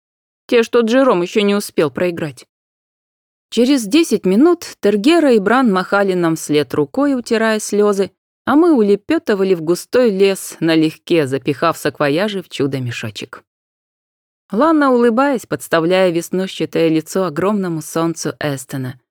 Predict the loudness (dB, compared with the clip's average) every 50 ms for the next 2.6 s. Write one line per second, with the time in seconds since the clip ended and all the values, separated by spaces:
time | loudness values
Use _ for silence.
0 | _ _ _ _ _ _ -8 -4 -2 0 0 -2 -2 -2 -2 -2 0 0 0 -2
1 | -2 -2 -4 -4 -2 -2 -4 -4 -4 -6 -8 -8 -10 -12 -6 0 2 0 0 0
2 | 0 0 2 2 4 4 2 4 4 2 2 0